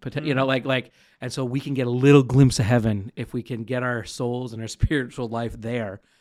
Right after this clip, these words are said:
Speaker 1: Um, sometimes during that adoration, during that transubstantiation, you can kinda get a little quick glimpse of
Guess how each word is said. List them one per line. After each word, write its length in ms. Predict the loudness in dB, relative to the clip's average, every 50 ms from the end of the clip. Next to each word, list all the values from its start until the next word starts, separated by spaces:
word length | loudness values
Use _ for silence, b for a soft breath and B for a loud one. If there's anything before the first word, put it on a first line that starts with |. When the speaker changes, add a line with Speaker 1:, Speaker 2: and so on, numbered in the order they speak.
| _ _ _ _
Speaker 1:
Um, 280 | -8 -6 -4 -4 -4 -4
sometimes 440 | -4 -4 -4 -2 -2 -4 -4 -4 -4
during 300 | -4 -2 -2 -2 0 -2
that 120 | -2 -2
adoration, 480 | -2 -2 -2 -2 -4 -4 -4 -4 -4 -4
during 260 | -4 -4 -4 -4 -4 -4
that 200 | -4 -6 -6 -8
transubstantiation, 960 | -6 -4 -2 -2 -2 -4 -6 -4 -4 -4 -4 -2 -2 -2 -2 -2 -2 -4 -6
you 100 | -6 -4
can 120 | -4 -4
kinda 380 | -4 -2 -2 -2 0 -2 -2 -4 b b b b b b
get 120 | b -2 0
a 40 |
little 220 | 2 4 4 4 2
quick 300 | 2 0 0 0 0 0
glimpse 520 | 2 6 6 8 8 6 4 0 -6 -6
of 380 | -6 -6 -6 -6 -6 -8 -12